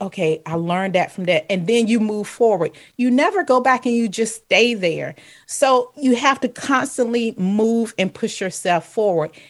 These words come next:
and not to stay there. And something else you just said, you know, that goes back to what we discussed a little bit earlier about our parents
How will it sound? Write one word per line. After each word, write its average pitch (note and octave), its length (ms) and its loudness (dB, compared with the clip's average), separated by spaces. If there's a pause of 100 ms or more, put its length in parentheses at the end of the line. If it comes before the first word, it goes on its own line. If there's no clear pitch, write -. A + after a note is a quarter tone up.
(140)
and G3 260 0
not F#3+ 340 0
to G#3+ 120 -4
stay G#3+ 400 0
there. D#3 340 -6 (360)
And A3 100 -4
something C4 360 0
else C4 260 -4
you B3 80 0
just G3 260 -4
said, G3 300 2 (240)
you C4 120 0
know, A#3+ 380 4 (280)
that D4 280 4
goes C#4 300 4
back G#3+ 340 2
to B3 140 -2
what G#3 200 0
we G#3+ 180 -4
discussed G3 480 -2
a G#3 40 -4
little F#3+ 240 -2
bit F#3 240 -6
earlier A#3 420 -2 (220)
about A3 340 2
our F#3+ 160 2
parents B3+ 840 -4